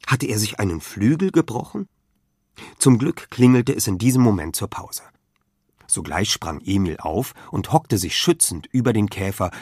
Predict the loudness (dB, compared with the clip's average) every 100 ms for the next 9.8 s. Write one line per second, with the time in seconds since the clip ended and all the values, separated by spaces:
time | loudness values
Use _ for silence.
0 | -4 -4 -4 -2 -2 -2 -2 -2 -2 -2
1 | -2 -4 -6 -4 -2 -2 0 -2 -2 -4
2 | -8 -8 -10 -10 -14 -20 -20 -14 -6 -4
3 | 0 0 -2 -6 -8 -6 -2 -2 -2 -10
4 | -16 -12 -12 -12 -20 _ _ _ _ _
5 | _ _ _ -6 -2 -2 -2 -4 -6 -6
6 | -8 -8 -6 -2 0 2 0 -2 -6 -6
7 | -6 -4 -6 -6 -8 -8 -8 -6 -4 -2
8 | -4 -4 -10 -6 -4 -2 -2 -4 -8 -10
9 | -6 -6 -6 -14 -16 -18 -20 -20